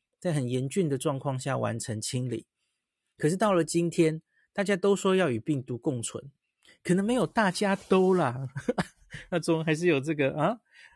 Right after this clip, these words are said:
恐慌派、<laughs> 清零派啦，齁，某一个草屯的那位，齁，<laughs> 好，我不讲了。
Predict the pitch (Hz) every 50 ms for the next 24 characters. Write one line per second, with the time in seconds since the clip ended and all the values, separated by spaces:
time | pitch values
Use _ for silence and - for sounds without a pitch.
0 | _ - - - 135 123 120 175 165 165 175 170 160 185 175 151 135 127 - -
1 | 160 - - - 156 165 170 - 160 135 165 175 - - 156 147 135 127 127 123
2 | 147 143 131 - - _ _ _ _ _ _ - _ - - - - 139 131 131
3 | 123 123 123 - 143 135 - - 117 113 110 - 180 127 123 135 139 139 147 139
4 | 135 135 135 135 127 123 139 123 - - - 151 - - 202 180 - _ _ -
5 | 143 - - - 135 127 131 127 147 139 135 123 113 - -